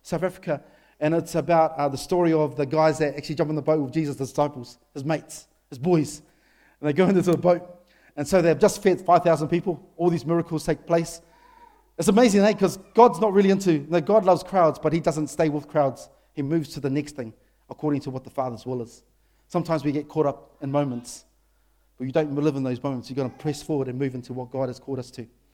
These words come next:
So he gets into this place where he's teaching them, all these great things are happening, and he tells them, "We're gonna go to the other side." And then they go, go into the boats, and they get onto the boats, and they go over. But before they leave the shore, Jesus tells them this one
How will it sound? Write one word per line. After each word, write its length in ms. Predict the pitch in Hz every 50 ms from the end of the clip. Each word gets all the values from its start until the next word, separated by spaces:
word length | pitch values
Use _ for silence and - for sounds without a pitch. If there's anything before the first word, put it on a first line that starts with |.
| _ _ _ _ _ _ _ _ _ _ _ _ _ -
So 400 | - - 190 165 165 170 170 165
he 180 | 165 139 170
gets 280 | 160 - 214 208 - -
into 240 | 190 185 - - 175
this 140 | 156 143
place 300 | - - 185 175 160 -
where 60 | - 156
he's 120 | 147 -
teaching 300 | - - 220 202 - 214
them, 260 | 190 190 190 175 - - - _ _ _
all 120 | - 196 196
these 180 | 185 190 -
great 280 | - - - 196 180 190
things 180 | 190 180 160 151
are 60 | 147
happening, 440 | 180 185 190 190 190 175 165 151 - - - - - - -
and 120 | 220 165
he 60 | 160
tells 240 | 160 196 202 196 175
them, 120 | 190 170
"We're 80 | 165 185
gonna 120 | 196 190
go 120 | 160 208 202
to 120 | 196 196
the 80 | 160 185
other 120 | 170 156
side." 400 | 156 - - 202 185 180 165 139 - - - _ _ _ _ _ _ _ _ _ _ _ _ -
And 100 | 151 160
then 160 | 180 180 170
they 80 | 170 165
go, 160 | - - 131 123 - - _ _
go 140 | - 208 220
into 120 | 202 185
the 100 | 190 175
boats, 340 | 143 196 196 180 185 - -
and 80 | 165 165
they 60 | 160
get 160 | 151 202 202
onto 280 | 196 196 190 175 - 180
the 60 | 165
boats, 280 | 143 185 190 180 185 180
and 80 | 165
they 120 | 165 151 143 - - - _ _ -
go 100 | 202 214
over. 240 | 202 175 170 - - - - - _ _ _
But 100 | 196 185
before 280 | 208 196 196 269 294 302
they 120 | 285 220
leave 220 | 202 220 247 233
the 80 | 196 180
shore, 320 | - - - 247 226 196
Jesus 380 | 170 - 208 220 196 196 - -
tells 260 | - 196 190 - 196
them 140 | 185 160 151
this 180 | 160 143 - 156
one 320 | 180 190 190 175 -